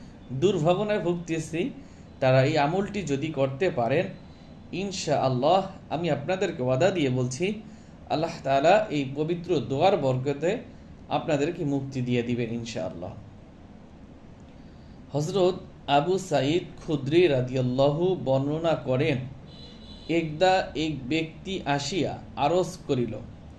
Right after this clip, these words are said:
"ইয়া রাসূলুল্লাহ, বহু কর্জ, ঋণ ও বহু দুশ্চিন্তা আমাকে ঘিরিয়া ধরিয়াছে।" এক ব্যক্তি,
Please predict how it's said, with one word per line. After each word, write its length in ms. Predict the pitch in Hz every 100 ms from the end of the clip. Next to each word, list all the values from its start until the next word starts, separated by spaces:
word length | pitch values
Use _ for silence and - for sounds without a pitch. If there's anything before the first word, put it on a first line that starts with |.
| - - - -
"ইয়া 320 | 123 156 180
রাসূলুল্লাহ, 920 | 139 131 131 175 135 123 139 160 131 - - - - - - - - 127
বহু 440 | 156 165 196 208 - - -
কর্জ, 380 | 160 170 160 165 165 131 - - - - 127
ঋণ 300 | 165 220 147 - - - - - -
ও 120 | - 185
বহু 300 | 139 185 214
দুশ্চিন্তা 720 | 143 190 - - 185 160 127 123
আমাকে 560 | 127 143 156 151 202
ঘিরিয়া 440 | 151 127 135 131 120
ধরিয়াছে।" 560 | 120 113 113 - - - - - - - - - - - - - -
এক 280 | 147 156 139
ব্যক্তি, 580 | 147 147 147 175 226